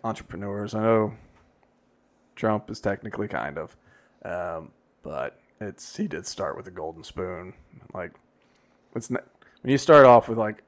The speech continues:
a building in Manhattan, or building in wherever it was, Queens or something, and he's just like, "Well,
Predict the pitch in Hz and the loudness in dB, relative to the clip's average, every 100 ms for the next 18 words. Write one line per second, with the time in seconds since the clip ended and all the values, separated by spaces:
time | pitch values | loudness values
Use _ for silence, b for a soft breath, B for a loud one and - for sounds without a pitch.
0 | - 107 101 104 98 98 98 95 110 b | -4 -2 0 0 0 -6 -10 -12 -16 b
1 | b _ _ - 101 95 90 87 - 127 | b _ _ -12 -10 -6 -4 -4 4 4
2 | 107 113 110 104 101 95 101 113 _ _ | 4 -4 -8 -8 -10 -14 -18 -20 _ _
3 | _ _ _ 120 92 87 175 - - 101 | _ _ _ -8 -8 -8 -10 -8 -6 -6
4 | 98 98 98 104 104 104 104 101 113 113 | -6 -10 -10 -8 -6 -6 -8 -8 -8 -8
5 | 107 113 110 110 b b b - 120 131 | -10 -8 -8 -10 b b b -4 4 6
6 | 131 123 | 4 0